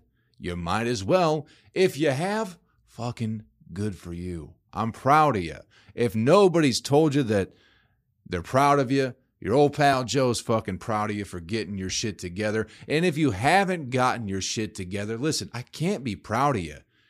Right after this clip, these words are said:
You know what you need to do. But listen, I still believe in you. I'm just a little bit disappointed, all right? So step it up, get it together. The summer's coming,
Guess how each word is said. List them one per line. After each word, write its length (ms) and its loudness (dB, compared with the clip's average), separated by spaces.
You 160 0
know 280 0
what 200 2
you 80 -4
need 260 -4
to 80 -10
do. 420 -6
But 120 -8
listen, 460 -2
I 100 -18
still 360 -2
believe 400 4
in 100 -2
you. 220 -6
I'm 160 -8
just 220 -4
a 60 -6
little 320 -2
bit 260 -6
disappointed, 720 -8
all 200 -12
right? 380 -4
So 160 -6
step 440 2
it 100 6
up, 300 2
get 180 8
it 140 6
together. 600 -2
The 100 -2
summer's 520 4
coming, 440 2